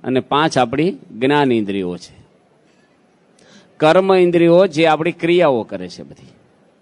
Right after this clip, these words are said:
શરીરમાં, અને જ્ઞાન ઇન્દ્રિયો જેમાંથી આપણને જ્ઞાન થાય એને જ્ઞાન ઇન્દ્રિયો કહેવાય. જાણવું તો જોઈએ ને આ બધુંય.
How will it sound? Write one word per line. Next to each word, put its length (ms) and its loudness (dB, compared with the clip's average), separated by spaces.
શરીરમાં, 480 -4
અને 280 2
જ્ઞાન 420 2
ઇન્દ્રિયો 420 2
જેમાંથી 540 -2
આપણને 340 0
જ્ઞાન 400 -2
થાય 220 0
એને 180 -2
જ્ઞાન 380 0
ઇન્દ્રિયો 460 -2
કહેવાય. 300 -10
જાણવું 360 2
તો 120 0
જોઈએ 240 2
ને 100 0
આ 40 0
બધુંય. 340 -6